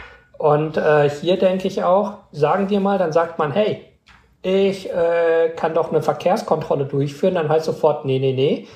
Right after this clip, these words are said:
dafür bist du nicht ausgebildet, da hast du nicht den Stempel.“ Also ich glaub, hier würden sich alle hin und her im Weg stehen. Und wie immer,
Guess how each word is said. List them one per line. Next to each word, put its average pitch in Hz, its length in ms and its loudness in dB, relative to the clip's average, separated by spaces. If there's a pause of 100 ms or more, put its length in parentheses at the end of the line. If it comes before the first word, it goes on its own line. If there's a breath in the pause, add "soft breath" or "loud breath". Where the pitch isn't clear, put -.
(220 loud breath)
dafür 151 260 2
bist 147 220 -2
du 151 60 -2
nicht 135 160 -2
ausgebildet, 208 600 0
da 170 60 2
hast - 120 -2
du 156 40 -2
nicht 147 180 -6
den 135 120 -4
Stempel.“ 180 480 0
Also 160 340 0 (380 loud breath)
ich 160 180 -4
glaub, 196 280 2
hier 147 140 0
würden 165 180 2
sich - 260 -6
alle 175 160 2
hin 175 200 -2
und 175 200 -4
her 165 100 2
im 135 140 -4
Weg 160 240 -2
stehen. 175 480 -4 (220)
Und 170 400 -8 (240)
wie 151 240 -4
immer, 220 320 0